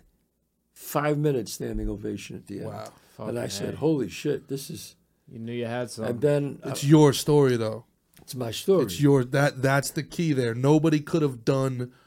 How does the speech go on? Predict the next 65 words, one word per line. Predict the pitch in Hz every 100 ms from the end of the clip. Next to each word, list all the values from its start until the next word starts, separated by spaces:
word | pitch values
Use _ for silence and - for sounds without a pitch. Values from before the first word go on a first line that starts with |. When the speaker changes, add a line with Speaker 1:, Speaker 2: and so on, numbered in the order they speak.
| _ _
Speaker 2:
your | - 117 143 143 135
play | - 147 131
like | 127 120 -
that | 127 123
because | 147 131 127
Speaker 3:
Mm-hmm. | 131
Speaker 2:
they | 123
didn't | 120 113 104
live | 113 120 107
it. | 101 - -
Speaker 1:
Well, | 349 233
Speaker 3:
You |
Speaker 1:
right. | 247
Speaker 3:
felt | 156 165 127
it. | 107
Speaker 1:
But | 233
Speaker 2:
You | 127
Speaker 1:
I, |
Speaker 2:
lived | 135 156 -
Speaker 1:
I | 214
Speaker 2:
it. |
Speaker 1:
hear | 233 262
Speaker 3:
Yeah. | 220
Speaker 1:
most | 208 -
people | 302 175
say | - 214
they | 170 151
live | 160 151
a | 156 147
life | 139 151 143 135 - -
very | 190 175
similar | 165 185 156 135
to | 135
mine. | 135 160
I | 202
go, | 247
"Well, | 285
you | 277 277
should | 294 262
have | 254
wrote | 269 220
it | 151
then." | 117 - -
Speaker 2:
Yeah. | 117 185 160
Speaker 1:
I, | 208 139 - - -
I | 202
hear | 247
people | - 247 214
go, | 202 190
"You | 220
know, | 208
that's | 180 180
Speaker 3:
Sure | 185
Speaker 1:
my | 165
Speaker 3:
shoulda. | 147 156
Speaker 1:
story." | 180 156
Well, | 247 320
Speaker 2:
Yeah. |
Speaker 1:
you | 311
should | - 294
have | 285
wrote | 294 302
it. | 202 -
Speaker 2:
Yeah. | 127 131 160
Speaker 3:
Yeah. | 135 139